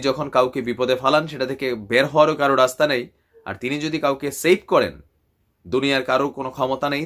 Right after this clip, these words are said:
তাকে বিপদে ফালানোর। যাওয়ার আগে শুধু এতটুকুই কথা, যে মারা গেল তাকে নিয়ে অন্তত আপনি এই ধরনের কটাক্ষ করেন না। আর হইতে পারে আপনার দলের কালকে একজন মরল, তারা লইয়া আওয়ামী লীগের তারা কটাক্ষ করলো না, আমি সেই জন্য বিপরীত অবস্থান নিব যে কেন আওয়ামী লীগের তারা এই ধরনের গালি দিচ্ছে।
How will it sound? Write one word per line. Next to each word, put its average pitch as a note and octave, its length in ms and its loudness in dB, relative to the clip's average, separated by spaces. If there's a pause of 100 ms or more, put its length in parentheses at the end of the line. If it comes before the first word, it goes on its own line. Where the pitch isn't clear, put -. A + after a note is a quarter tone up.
তাকে B2 180 -4 (120)
বিপদে A#2 320 -4
ফালানোর। G2+ 340 -4 (400)
যাওয়ার C#3 300 8
আগে D#3 180 -2
শুধু D#3 180 -4
এতটুকুই D#3 420 -6
কথা, D3+ 140 -6 (100)
যে C#3 60 -4 (120)
মারা B2 240 2
গেল C#3 100 -4 (140)
তাকে C#3 240 -10
নিয়ে D#3+ 160 -6
অন্তত B2 180 -14 (100)
আপনি - 160 -14
এই A2 80 -8
ধরনের A#2+ 240 -8
কটাক্ষ A#2 260 -4 (120)
করেন C3 280 -2
না। E3 60 -2 (500)
আর F2+ 260 -2 (160)
হইতে C#3+ 240 0
পারে F3+ 180 6
আপনার D3 280 -2
দলের C#3+ 220 0
কালকে C3 240 0
একজন B2+ 260 -6
মরল, A#2+ 160 -2 (120)
তারা C3+ 180 2
লইয়া C#3 220 -2
আওয়ামী C3 220 2
লীগের B2+ 220 0
তারা B2 200 -2
কটাক্ষ B2+ 240 -4 (100)
করলো A2 180 -2
না, G#2+ 40 -6 (100)
আমি D3+ 160 -4
সেই E3 140 0
জন্য F3+ 120 0 (100)
বিপরীত D#3 320 -4 (140)
অবস্থান C3+ 360 -2
নিব C3 120 -2 (440)
যে B2 80 -6 (100)
কেন C#3+ 140 4 (120)
আওয়ামী D3 220 4
লীগের C3+ 220 -2
তারা C3+ 180 2
এই B2 80 -2
ধরনের C3 280 -6
গালি A#2 220 2
দিচ্ছে। - 260 -10